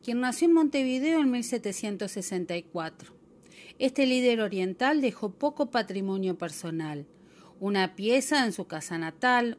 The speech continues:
un solo retrato hecho en vida, algunas cartas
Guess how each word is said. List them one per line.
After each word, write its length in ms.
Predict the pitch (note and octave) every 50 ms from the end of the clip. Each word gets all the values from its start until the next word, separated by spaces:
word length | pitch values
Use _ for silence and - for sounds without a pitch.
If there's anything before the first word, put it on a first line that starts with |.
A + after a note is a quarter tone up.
| - -
un 160 | A3 A3 A3
solo 320 | - - B3 A#3+ A#3 A3 G#3
retrato 720 | F#3+ F#3 F3+ F3+ - B3 C#4 C4+ B3+ - - G3 F#3+ F#3
hecho 260 | F3+ E3+ - - -
en 140 | D#3+ D#3 E3+
vida, 380 | G3 G#3 G3+ F3 F3 E3 D#3+ - - - - - - - -
algunas 580 | - F3 F#3 F#3+ F#3 G#3 G#3 G#3 F#3+ F3 - -
cartas 680 | - - B3 C4 C#4 C#4+ - - D4+ D#4 D4+ D4+ -